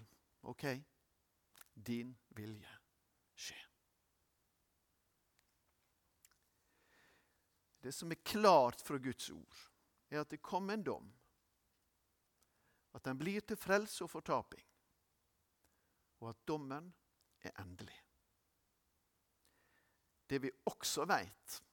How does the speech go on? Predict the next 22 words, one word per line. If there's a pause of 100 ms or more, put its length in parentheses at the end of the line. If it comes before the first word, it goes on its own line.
(600)
er
at
Gud
gjør (200)
alt (100)
som
skal
til (640)
for
å
nå (240)
oss (440)
med
sin (400)
kjærlighet. (580)
Slik
han
beviste
da
han
gav (360)
sin